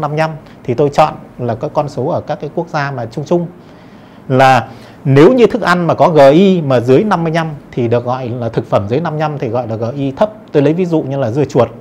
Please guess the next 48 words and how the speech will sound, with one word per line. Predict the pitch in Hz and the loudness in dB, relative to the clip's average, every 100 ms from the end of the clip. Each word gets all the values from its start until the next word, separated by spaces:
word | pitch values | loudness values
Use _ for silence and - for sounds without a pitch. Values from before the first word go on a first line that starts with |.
| - | -10
thì | - | -6
chỉ | 107 110 | -6 -6
có | 98 127 147 | -4 -6 -4
hai | 147 | -6
mươi, | 143 143 160 - | -6 -6 -10 -8
hai | 151 | -6
mươi | 143 | -4
tư | 143 226 180 | -2 0 -2
thôi. | 151 - - - - - - - - | -6 -10 -20 -20 -20 -20 -20 -20 0
Dưa | 160 | 2
chuột | 180 156 - | 6 4 4
là | 123 | 2
G | 131 | 4
I | 156 160 | 4 2
hai | 160 | 0
mươi | 156 190 | 2 2
tư, | |
tức | 170 196 | 2 -2
là | 156 120 | -2 -2
rất | 135 208 | -2 0
thấp. | 247 - - - - - - - - - | -2 -2 -20 -20 -20 -20 -20 -20 -20 -2
Cái | 131 156 208 196 - | 2 4 4 0 0
tốc | 262 220 | 0 4
độ | 190 - | 2 4
để | 127 107 | 0 0
mà | 117 | 0
nó, | 135 - - | 0 -4 -6
đường | - 147 127 123 | 2 4 6 4
huyết | 220 - | 2 2
để | 135 | -2
nó | 139 | -4
tăng | - 170 156 | -4 -4 -2
trong | 151 | -2
máu | 139 156 233 | 0 -2 -4
là | - 120 | -6 -6
rất | 190 | -4
thấp. | 214 - - - - - - - - - - - - - | -4 -6 -14 -20 -20 -20 -20 -20 -20 -20 -20 -20 -20 -8
Đường | 170 143 | 2 4
huyết | 156 254 190 | 6 4 4
mà | 151 | 2
sau | 139 208 | 4 2
khi | 196 202 | 2 2
ăn | 196 170 | 2 2
vào | 156 135 | 2 2
của | 123 | 2
dưa | 113 170 | 0 0
chuột | 147 | -2
nó | 135 | -2